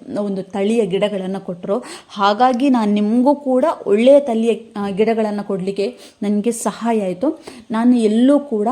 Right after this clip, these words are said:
ಯಾವ ನರ್ಸರಿಯ ಹೆಸರನ್ನು ಕೂಡ ಎತ್ತುವುದಿಲ್ಲ ಸ್ನೇಹಿತರೆ. ಎಲ್ಲ ನರ್ಸರಿಯವರು ಒಳ್ಳೆಯವರೇ, ಯಾರೂ ಕೆಟ್ಟವರಿಲ್ಲ ಸ್ನೇಹಿತರೆ. ಹಾಗಾಗಿ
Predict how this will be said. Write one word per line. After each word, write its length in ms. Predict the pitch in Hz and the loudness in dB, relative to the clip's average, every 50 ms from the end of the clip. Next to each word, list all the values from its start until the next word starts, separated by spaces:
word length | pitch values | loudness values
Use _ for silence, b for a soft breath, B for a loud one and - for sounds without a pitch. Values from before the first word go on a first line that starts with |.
| 277 269 254 - - _ _ | -2 -2 -4 -8 -14 _ _
ಯಾವ 500 | 190 196 196 190 190 202 220 240 254 277 269 | -4 -4 -4 -2 -4 -2 -2 0 2 2 2
ನರ್ಸರಿಯ 520 | 240 220 202 - - - 233 214 220 214 | 2 0 -2 -6 -8 -8 -6 -4 -4 -2
ಹೆಸರನ್ನು 540 | 202 202 196 196 - - 214 202 196 196 190 | -2 -2 -4 -4 -4 -4 -4 -4 -4 -6 -6
ಕೂಡ 180 | 185 202 196 233 | -6 -4 -2 0
ಎತ್ತುವುದಿಲ್ಲ 580 | 285 277 220 190 - 208 202 175 185 175 180 | 2 2 2 0 -2 -4 -4 -4 -4 -4 -4
ಸ್ನೇಹಿತರೆ. 580 | 175 175 196 185 185 175 - 240 240 - - - - _ _ | -6 -6 -8 -8 -8 -6 -8 -8 -8 -10 -18 -20 -20 _ _
ಎಲ್ಲ 220 | 202 202 196 202 233 269 311 | 0 2 4 4 6 6 6
ನರ್ಸರಿಯವರು 720 | 320 285 247 240 - - 240 220 214 208 202 202 220 208 | 6 6 4 2 0 -2 -2 0 0 0 0 2 2 2
ಒಳ್ಳೆಯವರೇ, 440 | 190 190 190 190 185 180 180 - - | 2 2 2 2 2 2 0 -2 -2
ಯಾರೂ 500 | 175 180 180 175 175 180 196 226 240 247 | -4 -4 -4 -2 -2 0 2 4 4 4
ಕೆಟ್ಟವರಿಲ್ಲ 600 | 247 240 202 202 - 202 180 180 180 180 170 170 | 4 2 -4 -4 -4 -4 -4 -2 -4 -4 -4 -6
ಸ್ನೇಹಿತರೆ. 400 | 170 170 - 175 165 165 - 247 | -8 -8 -6 -8 -6 -6 -4 -6
ಹಾಗಾಗಿ 520 | 240 220 202 202 214 214 202 185 175 208 | -6 -4 -2 -2 -2 0 -2 -2 -2 -2